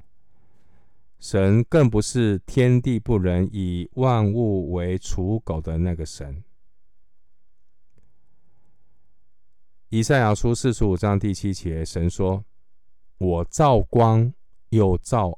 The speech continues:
暗；我施平安，又降灾祸。造作这一切的是我耶和华。”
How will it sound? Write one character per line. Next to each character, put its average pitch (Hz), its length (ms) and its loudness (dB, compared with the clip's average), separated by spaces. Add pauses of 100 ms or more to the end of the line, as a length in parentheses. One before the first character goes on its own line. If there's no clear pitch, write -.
暗； 98 400 -4 (420)
我 80 260 -4
施 131 360 -2
平 98 340 0
安， 113 360 0 (180)
又 90 320 2
降 85 400 -2
灾 85 300 -4
祸。 78 300 -8 (1080)
造 117 500 2
作 87 460 2
这 98 200 -2
一 80 140 -4
切 82 280 -4
的 78 280 -10
是 - 220 -6
我 73 240 -8
耶 87 180 -6
和 80 180 -10
华。” 82 300 -14